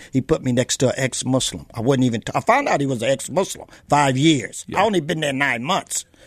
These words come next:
Speaker 1: And, and as a result, I saw this girl reading the Bible. That's why it's good to read your Bible. So I said, "She's kinda religious. I'm gonna ask her where a masjid is, where I can go to Jumu'ah prayer on Fridays. I just got here. I don't know anybody in Texas."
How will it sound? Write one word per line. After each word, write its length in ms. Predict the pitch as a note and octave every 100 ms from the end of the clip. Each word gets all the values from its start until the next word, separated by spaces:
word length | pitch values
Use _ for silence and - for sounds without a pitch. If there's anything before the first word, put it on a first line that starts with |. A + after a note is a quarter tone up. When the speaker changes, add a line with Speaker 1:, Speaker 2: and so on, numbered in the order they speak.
| _ - -
Speaker 1:
And, 100 | B2 D3
and 200 | D#3 C#3
as 220 | C#3 C3+
a 60 |
result, 400 | C3+ B2+ F3 G#3 C3+
I 40 |
saw 200 | - E3
this 160 | C#3 A2
girl 320 | C#3 A#3 G3
reading 220 | D3 C#3+
the 80 | B2+
Bible. 420 | A2 G3 G3+ C3
That's 220 | A2 C3+
why 100 | C#3
it's 140 | A#2+ A2+
good 180 | A#3 F3
to 120 | - -
read 380 | D3+ G3 F3 C3+
your 160 | F3 C#3
Bible. 480 | C#3+ C4+ E3 - - - -
So 160 | - F#3+
I 80 | A3+
said, 160 | -
"She's 380 | D#3+ D#4 B3 -
kinda 260 | - B3 C#3
religious. 640 | C3+ C3 C#4+ B3 E3 F#3+
I'm 80 | B3
gonna 120 | A#3+
ask 300 | G#3 F#3 -
her 80 | A3+
where 240 | G3 G3
a 40 | E3
masjid 760 | D#3+ A#3 G#3 - - F3 D3+
is, 300 | D3 D#3+ E3+ - _ _
where 120 | D3+ F3
I 60 |
can 180 | G#3 E3
go 140 | D#3 E3+
to 80 |
Jumu'ah 460 | C3+ B2 G#3+ E3+ -
prayer 240 | - A3+
on 140 | E3 D#3
Fridays. 520 | - B3+ F#3 C#3 A2
I 120 | F3
just 240 | D#3 C3+ -
got 240 | A3+ D#3
here. 100 | G2+ B2
I 80 |
don't 160 | F3 E3+
know 100 | F3
anybody 460 | G#3+ C4+ D#3+ C#3+ B2+
in 100 | -
Texas." 500 | D#3 C#3+ - -